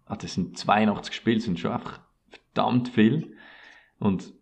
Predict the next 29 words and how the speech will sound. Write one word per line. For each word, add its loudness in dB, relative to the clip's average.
das -4
ist -2
ein, 2
ein -4
riesen 2
Grind. 0
Und -2
das, -8
das -10
macht, 2
also -2
ich -4
meine, 0
das -10
gehört, -4
das -6
spürst 4
du -8
körperlich. -2
Und 0
ich -6
glaube, 2
es -8
gibt 4
ein -2
paar 6
Spieler, 2
die 0
vielleicht -4